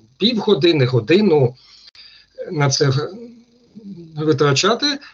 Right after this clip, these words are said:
Тому цей ресурс допомагає нам, м, отримати, по-перше, текст, який там був в цьому відео. А по-друге, е, і текст, як відомо, ми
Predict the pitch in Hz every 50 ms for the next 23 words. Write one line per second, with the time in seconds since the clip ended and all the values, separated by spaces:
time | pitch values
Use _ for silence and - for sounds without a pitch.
0 | _ - 202 208 226 220 208 208 - 202 196 202 208 202 202 202 208 196 - -
1 | 262 269 269 226 - 156 175 175 135 180 175 180 180 170 147 180 185 180 175 175
2 | 170 170 170 170 165 160 160 156 135 131 131 - _ _ _ _ _ _ _ _
3 | _ _ _ _ _ _ _ _ _ - 156 156 151 151 147 147 147 - 170 147
4 | 131 175 175 170 160 156 147 131 - - 131 151 156 135 131 151 143 131 127 -
5 | 151 131 - - 127 127 131 - - - 180 190 185 185 214 220 214 226 226 226
6 | 214 262 262 247 - - _ _ _ _ _ _ _ _ _ _ _ _ _ _
7 | - - - 196 196 202 190 190 208 202 202 202 196 196 196 196 - _ - -
8 | - - - - - - - _ _ _ 165 165 165 165 170 170 170 170 160 135
9 | 180 165 147 196 220 269 262 190 226 202 202 - - - 202 185 180 175 175 185
10 | 233 190 185 139 185 175 160 139 - - - 180 165 135 143 147 139 139 135 127
11 | - 147 131 135 147 139 131 147 139 135 135 131 131 131 135 135 131 127 123 123
12 | 127 120 113